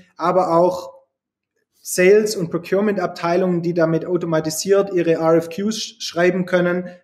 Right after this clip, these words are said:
basierend auf dem Wissen von vorherigen R F Qs.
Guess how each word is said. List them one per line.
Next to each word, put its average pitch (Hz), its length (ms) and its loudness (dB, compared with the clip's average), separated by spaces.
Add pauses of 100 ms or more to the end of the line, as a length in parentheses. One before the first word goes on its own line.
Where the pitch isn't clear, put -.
basierend 190 580 0
auf 170 220 -6
dem 165 180 -2
Wissen 185 540 -2
von 165 160 -6
vorherigen 175 480 0
R 170 220 2
F 180 120 -2
Qs. 185 480 -2